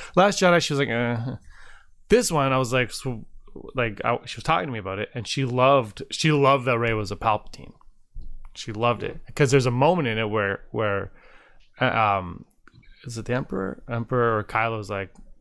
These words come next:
"The power of Palpatine flows through her."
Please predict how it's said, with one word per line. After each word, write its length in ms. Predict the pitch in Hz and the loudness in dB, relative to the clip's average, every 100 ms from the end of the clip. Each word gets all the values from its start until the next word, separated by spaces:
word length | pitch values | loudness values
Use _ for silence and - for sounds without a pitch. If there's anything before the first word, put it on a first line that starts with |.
| - - - | -20 -20 -10
"The 80 | - | -6
power 500 | - 151 143 147 143 | -2 0 2 0 0
of 240 | 110 107 - | -2 -6 -2
Palpatine 560 | 147 127 117 - 107 | 2 2 0 -10 -12
flows 560 | - - 127 117 110 - - | -10 -2 0 2 0 -6 -8
through 340 | 113 127 117 | -2 2 2
her." 360 | 92 - - | -2 -8 -10